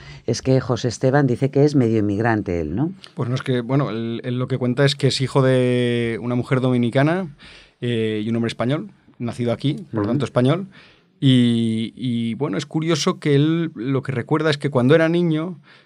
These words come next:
Speaker 2: pues estaba mucho con inmigrantes y que le iba todo mal.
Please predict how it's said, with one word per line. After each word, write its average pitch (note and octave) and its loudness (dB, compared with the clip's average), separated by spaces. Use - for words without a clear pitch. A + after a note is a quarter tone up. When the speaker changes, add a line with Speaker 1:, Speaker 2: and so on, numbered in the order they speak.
Speaker 2:
pues A#2 -4
estaba C3+ 4
mucho C#3+ 4
con C#3 4
inmigrantes C#3+ 2
y B2+ -4
que A#2+ -2
le A2+ 0
iba A2 0
todo F2 -8
mal. - -14